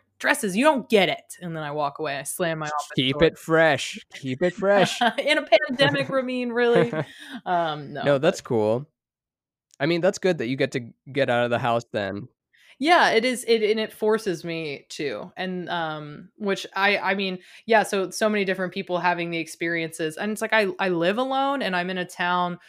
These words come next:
Speaker 1: Um, I've only been in this town for a year, so it's not like I have, like, all of these amazing close friends. Um,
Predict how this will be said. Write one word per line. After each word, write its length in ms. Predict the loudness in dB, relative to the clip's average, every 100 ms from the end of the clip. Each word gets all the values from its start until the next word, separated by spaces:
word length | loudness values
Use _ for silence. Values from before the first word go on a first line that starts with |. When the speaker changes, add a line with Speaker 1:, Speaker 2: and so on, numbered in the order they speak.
| -20 -16 -2
Speaker 1:
Um, 380 | 0 2 0 -2
I've 140 | 0
only 180 | 0 0
been 160 | -2
in 80 | -2
this 160 | -4 -2
town 260 | -2 0
for 180 | -2 -2
a 40 | -2
year, 280 | 0 -2
so 100 | -2
it's 100 | -4
not 60 | -2
like 160 | -2 -2
I 60 |
have, 200 | -2 -2
like, 140 | -4 -4
all 220 | -2 0
of 80 | 0
these 180 | -4 -6
amazing 420 | -6 -6 -6 -8
close 280 | -6 -6 -6
friends. 520 | -4 -2 -4 -8 -12 -8
Um, 520 | -6 -4 -8 -12